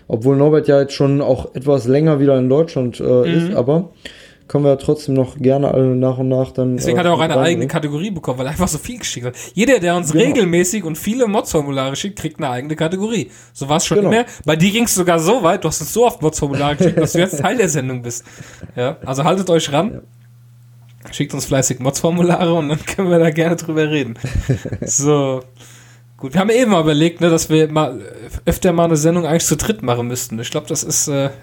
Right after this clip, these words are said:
Speaker 2: ist ganz witzig.
Speaker 1: Ja.
Speaker 2: Müssen wir mal ausprobieren.
Speaker 1: Wir wollten ja auch immer schon mal eine mit Nessa und mir machen, ne? Wenn ich dann auch mal Zeit
Speaker 2: Haben wir das
Speaker 1: hab und
Speaker 2: noch nicht
Speaker 1: Nessa auch
Speaker 2: gemacht?
Speaker 1: Zeit hat, ne?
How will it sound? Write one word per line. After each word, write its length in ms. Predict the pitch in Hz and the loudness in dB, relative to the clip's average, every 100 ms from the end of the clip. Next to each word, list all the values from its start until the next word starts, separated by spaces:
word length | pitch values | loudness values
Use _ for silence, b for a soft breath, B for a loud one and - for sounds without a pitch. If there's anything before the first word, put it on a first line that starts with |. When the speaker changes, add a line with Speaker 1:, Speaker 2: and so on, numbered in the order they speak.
| - | -8
Speaker 2:
ist 140 | - | -4
ganz 240 | 160 156 | -4 -4
witzig. 240 | 165 - 120 | -8 -6 -2
Speaker 1:
Ja. 220 | 123 143 165 B B B | -2 -2 -4 B B B
Speaker 2:
Müssen 140 | - 143 | -4 -2
wir 40 | |
mal 100 | 143 | 2
ausprobieren. 520 | 151 165 135 127 120 120 - _ b b b | 0 0 -6 -4 -6 -8 -20 _ b b b
Speaker 1:
Wir 100 | - | -2
wollten 240 | 117 151 151 | 2 2 2
ja 40 | |
auch 100 | 139 | -2
immer 200 | 123 139 | 0 0
schon 160 | 139 151 | 0 0
mal 80 | 147 | 2
eine 120 | 156 | 2
mit 160 | 156 139 | 2 2
Nessa 300 | 165 175 143 | 0 2 2
und 240 | 117 107 | 2 2
mir 160 | 120 113 | 2 2
machen, 260 | 104 98 | 0 -4
ne? 140 | 113 120 | -2 2
Wenn 160 | 123 | 2
ich 100 | 127 | 0
dann 180 | - 123 | -2 -2
auch 140 | 120 120 | -2 -2
mal 140 | 123 | -4
Zeit 80 | - | 0
Speaker 2:
Haben 100 | 190 | 2
wir 60 | |
das 160 | 185 156 | 2 0
Speaker 1:
hab 60 | 135 | 0
und 40 | |
Speaker 2:
noch 40 | 123 | 0
nicht 100 | 127 | 2
Speaker 1:
Nessa 60 | |
auch 100 | 117 | 2
Speaker 2:
gemacht? 140 | 349 - | 2 0
Speaker 1:
Zeit 180 | 147 | -2
hat, 160 | 151 143 | -4 -6
ne? 120 | 127 | -10